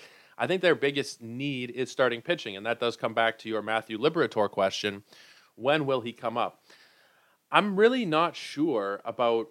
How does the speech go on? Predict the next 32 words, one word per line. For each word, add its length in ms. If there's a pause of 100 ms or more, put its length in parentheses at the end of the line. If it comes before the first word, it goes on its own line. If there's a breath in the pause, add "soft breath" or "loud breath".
(100)
Liberatore. 840 (300)
Um, 540 (520)
I, 180
I 140
don't 180
think 160
he's 140
as 120
good 180
as 80
a 60
lot 200
of 80
people 260
do. 200
And 120
again, 220
I 120
say 180
this 220
whenever 260
we 100
talk 300
prospects. 760 (880)
I'm 120
not 360
the 60
most 260
prospect 500
savvy 460
person. 520
I, 400